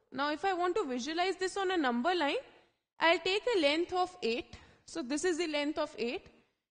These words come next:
and I divide into two equal parts. So this length eight has been divided into two equal parts, one and two. What does this four tell me here?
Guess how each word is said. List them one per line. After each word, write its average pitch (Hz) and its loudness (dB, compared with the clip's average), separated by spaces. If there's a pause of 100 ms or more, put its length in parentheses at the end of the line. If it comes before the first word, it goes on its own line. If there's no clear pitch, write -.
and 302 0
I 370 2
divide 262 2
into 339 2 (140)
two 349 2
equal 311 0
parts. - -8
So - -8
this 294 -6
length 311 -2
eight 285 -2 (360)
has 302 0
been 330 0
divided 254 0
into 349 0
two 339 -2
equal 277 -2
parts, 214 -6
one 233 0 (460)
and 311 2 (180)
two. 277 -4 (1000)
What 294 0
does 427 2
this 453 4
four 370 0
tell 320 2
me 302 4
here? 233 0